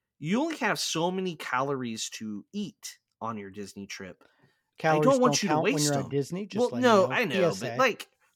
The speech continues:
Speaker 1: right, you only have so many meals to eat. I don't want you to eat it at the lunching pad
Speaker 2: Yeah.
Speaker 1: or Casey's. Casey's, if you love hot dogs, God bless you, go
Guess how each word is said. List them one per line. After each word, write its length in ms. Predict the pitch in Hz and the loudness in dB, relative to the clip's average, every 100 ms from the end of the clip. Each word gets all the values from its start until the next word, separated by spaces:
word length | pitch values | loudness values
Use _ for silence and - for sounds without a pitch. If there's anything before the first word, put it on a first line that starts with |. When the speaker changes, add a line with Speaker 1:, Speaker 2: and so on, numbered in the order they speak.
| - | -4
Speaker 1:
right, 160 | 254 | -4
you 120 | 262 262 | 0 2
only 120 | 269 | 2
have 140 | 240 | 0
so 120 | - 214 | 2 2
many 140 | 185 | 2
meals 320 | 143 123 107 | 2 -2 -4
to 120 | - - | -8 -12
eat. 160 | 90 _ _ _ _ _ - | -16 _ _ _ _ _ -4
I 80 | 254 | 0
don't 260 | 262 254 123 | 0 -2 -6
want 380 | 175 208 202 - | -2 0 0 -4
you 280 | 180 180 170 - | -8 -6 -8 -10
to 220 | 170 156 - | -10 -10 -12
eat 220 | 185 202 220 | -12 -6 -4
it 180 | 190 | -4
at 220 | - 180 - 196 | -4 -6 -8 -14
the 100 | 165 | -12
lunching 600 | 170 190 262 - 131 98 | -6 -4 -4 -4 -6 -6
pad 320 | - 85 78 - - _ _ | -10 -14 -14 -18 -20 _ _
Speaker 2:
Yeah. 160 | 123 139 | -14 -8
Speaker 1:
or 160 | 160 180 | -4 -4
Casey's. 720 | - 220 311 - 90 73 - - _ - _ - | -4 -4 -4 -6 -10 -14 -16 -18 _ -20 _ -6
Casey's, 720 | 247 277 285 269 226 185 - _ - | -4 -2 -4 -4 -4 -6 -10 _ -12
if 200 | 170 - | -12 -10
you 100 | 339 | -6
love 240 | 139 117 | 0 0
hot 240 | 104 104 - | 0 -6 -6
dogs, 320 | 85 85 - | -12 -12 -12
God 240 | - 110 95 | -8 -8 -8
bless 320 | 101 92 - | -8 -8 -10
you, 80 | 85 | -10
go 440 | 107 98 90 87 | -10 -8 -8 -12